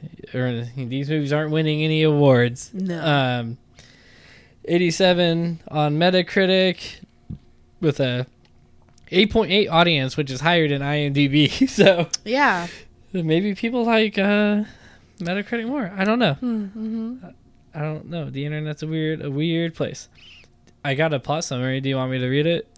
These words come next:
Speaker 1: It's a short one.
Speaker 2: Sure. If you wanna read it, yeah.
Speaker 1: I'll read it.
Speaker 2: Yeah, go for it.
Speaker 1: Fifteen years after murdering his sister on Halloween night, nineteen sixty-three,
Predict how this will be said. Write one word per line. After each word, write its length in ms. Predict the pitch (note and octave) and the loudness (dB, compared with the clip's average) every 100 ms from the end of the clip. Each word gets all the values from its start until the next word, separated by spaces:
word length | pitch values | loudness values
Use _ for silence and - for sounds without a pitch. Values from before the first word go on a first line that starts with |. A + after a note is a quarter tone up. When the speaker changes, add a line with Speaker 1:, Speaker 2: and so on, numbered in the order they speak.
| - | -8
Speaker 1:
It's 140 | D#3+ E3 | -6 -4
a 60 | |
short 260 | F#3+ C3 C3 | -2 -4 -4
one. 220 | B2+ C#3 - _ _ | -4 -6 -8 _ _
Speaker 2:
Sure. 400 | - - G#3 C#4 D4+ | -4 0 2 4 2
If 140 | B3 | 2
you 160 | C4 E4+ | 2 2
wanna 260 | F#4+ G4 | 2 2
read 180 | C#4+ A#3+ | 2 4
it, 120 | C4+ | 4
yeah. 280 | C4 D#4+ F#4+ | 6 4 6
Speaker 1:
I'll 60 | C4 | 4
read 180 | F3+ A#2+ | 4 2
it. 40 | |
Speaker 2:
Yeah, 160 | D#4+ E4 | 2 2
go 160 | C4+ E4 | 2 0
for 200 | D#4+ B3 | 0 0
it. 220 | F#3 - | 0 -4
Speaker 1:
Fifteen 460 | - F#3 - G3 | 2 2 2 0
years 380 | F#3 F#3 F#3 E3+ | 4 4 4 4
after 280 | E3 D#3 D#3 | 2 2 0
murdering 460 | C#3 D3 D#3 D3+ C3+ | 0 2 2 0 -2
his 180 | A#2+ - | -4 -4
sister 400 | F3+ E3 - E3 | -4 -4 0 0
on 160 | B2+ | 0
Halloween 520 | A#2+ D#3 D3 C#3+ C#3 D3 | -2 -2 0 0 -2 0
night, 320 | F3 E3+ - | 0 -2 -6
nineteen 480 | C3 C3+ C3+ C#3+ C3+ | -8 -6 -4 -6 -6
sixty-three, 840 | - C#3 - B2+ F3 F#3 F3 F3+ | -6 -8 -8 -6 -2 2 2 0